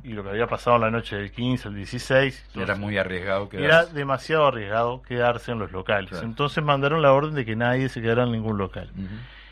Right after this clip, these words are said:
Speaker 1: Y en el caso de Mendiola, que había quedado
Speaker 2: Claro.
Speaker 1: emplazado, o
Speaker 2: No,
Speaker 1: sea, la,
Speaker 2: no iban a tener más remedio que
Speaker 1: no,
Speaker 2: quedarse.
Speaker 1: no, no podía retirarse
Speaker 2: Claro.
Speaker 1: del local,
Speaker 2: Claro.
Speaker 1: le dijeron, "Bueno, quédate vos, pero que no quede más nadie".
Speaker 2: Claro.
Speaker 1: La cosa que, este,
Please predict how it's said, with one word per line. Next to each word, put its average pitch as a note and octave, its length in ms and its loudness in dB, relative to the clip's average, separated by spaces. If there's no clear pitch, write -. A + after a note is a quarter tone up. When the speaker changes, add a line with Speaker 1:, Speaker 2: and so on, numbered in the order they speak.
Speaker 1:
Y C#3+ 60 -2
en C#3 60 2
el D3+ 100 2
caso F3+ 260 4
de D3+ 100 6
Mendiola, D#3 420 -2
que G2+ 80 -6
había A2+ 180 -6
quedado C#3 400 6
Speaker 2:
Claro. A#2 200 0
Speaker 1:
emplazado, C3 640 2
o A#2+ 60 0
Speaker 2:
No, G#2+ 40 -6
Speaker 1:
sea, A#2+ 140 0
la, A2+ 160 0
Speaker 2:
no A2+ 120 0
iban B2 260 2
a A#2+ 140 0
tener B2 320 0
más B2+ 180 2
remedio C3+ 460 2
que A#2 80 -2
Speaker 1:
no, G#2 60 -4
Speaker 2:
quedarse. A2+ 400 2
Speaker 1:
no, C#3 320 2
no C#3+ 140 -2
podía C#3 380 6
retirarse A2+ 460 -4
Speaker 2:
Claro. B2+ 140 -2
Speaker 1:
del C#3+ 60 -4
local, D3 420 2
Speaker 2:
Claro. G2 200 -8
Speaker 1:
le D3 80 -6
dijeron, B2+ 240 2
"Bueno, A#2 280 -2
quédate A2 380 2
vos, A#2+ 220 4
pero C#3+ 200 2
que A2+ 100 -4
no G#2+ 120 -4
quede B2 220 0
más A2 160 -4
nadie". F#2 220 -10
Speaker 2:
Claro. F2 300 -10
Speaker 1:
La C3 140 -2
cosa D#3 340 2
que, C#3 340 -4
este, G2+ 640 -4